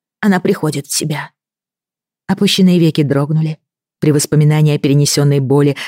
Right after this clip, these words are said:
на мгновение сжались и открылись. Чистые и прозрачные, как мёд, глаза обежали комнату,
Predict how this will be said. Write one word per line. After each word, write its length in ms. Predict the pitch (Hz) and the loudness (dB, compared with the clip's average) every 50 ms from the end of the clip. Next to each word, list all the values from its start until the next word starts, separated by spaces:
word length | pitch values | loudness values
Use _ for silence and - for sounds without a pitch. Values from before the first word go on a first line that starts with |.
| - - | -6 -2
на 80 | 151 | -2
мгновение 540 | 147 - 143 139 131 135 131 131 131 127 127 | 0 0 0 0 0 0 2 2 2 0 -2
сжались 640 | 113 107 110 113 135 147 175 180 160 - - - _ _ _ _ _ _ _ - | -2 -4 -4 -4 -4 -4 -4 -6 -6 -8 -10 -14 _ _ _ _ _ _ _ -2
и 80 | 190 | -2
открылись. 720 | 180 170 - - - 123 110 110 110 117 - - - - _ _ _ _ _ _ _ _ | -2 -2 -4 -6 -8 -6 -6 -8 -10 -10 -10 -10 -10 -12 _ _ _ _ _ _ _ _
Чистые 320 | - - 190 - - 151 151 | -4 -2 -2 0 2 0 0
и 40 | |
прозрачные, 600 | 143 - 143 143 123 131 139 143 - - 147 135 135 | 0 0 -2 -2 0 0 -2 -2 -2 -2 -2 -2 -2
как 220 | - 139 127 - | -2 -4 -4 -2
мёд, 180 | 143 135 135 127 | -2 -2 -2 0
глаза 460 | 123 127 127 127 117 135 131 131 - _ _ _ _ - | 0 0 0 0 -2 -4 -6 -6 -8 _ _ _ _ -6
обежали 440 | 147 143 139 131 120 127 120 120 117 | -2 0 0 0 0 0 -2 -2 -4
комнату, 600 | - - 135 147 160 156 151 - - 147 - _ | -4 -4 -4 -2 -2 -4 -4 -6 -8 -12 -14 _